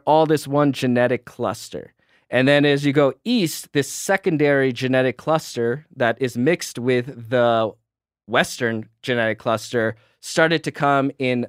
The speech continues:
higher and higher abundance. And when we looked at black duck hybrids, they tended to back cross with this other genetic signature. So that was twenty nineteen.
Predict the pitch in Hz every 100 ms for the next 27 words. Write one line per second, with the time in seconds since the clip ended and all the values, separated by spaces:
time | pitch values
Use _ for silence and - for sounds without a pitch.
0 | - - 143 147 143 135 120 127 123 123
1 | 120 98 - 95 92 - - - _ _
2 | _ _ _ - 156 160 160 170 180 196
3 | 160 117 147 156 208 - 147 - 139 156
4 | 190 131 107 95 - - _ _ 156 175
5 | 175 170 165 135 113 135 147 - 139 113
6 | - 120 117 - _ 135 131 127 113 131
7 | 120 117 110 - 120 113 95 - - _
8 | _ _ _ _ - _ - 139 165 165
9 | - 160 139 131 123 - 95